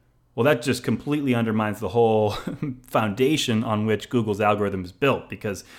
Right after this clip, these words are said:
that doesn't infer any, uh, authority at all. That just means you bought it. So if you buy it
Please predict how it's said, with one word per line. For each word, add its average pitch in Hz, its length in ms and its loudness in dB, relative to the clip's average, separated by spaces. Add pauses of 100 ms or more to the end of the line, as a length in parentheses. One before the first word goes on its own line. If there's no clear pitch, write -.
(180)
that 127 160 6
doesn't 117 220 6
infer 104 320 0
any, 107 200 -2
uh, 104 140 -4 (300)
authority 107 500 2
at 104 60 2
all. 117 260 6
That 98 140 -4
just - 180 -8
means 101 180 -4
you 101 60 -10
bought 131 320 -2
it. 80 180 -14 (920)
So 135 220 8
if 127 120 6
you 151 80 2
buy 151 360 6
it 117 380 2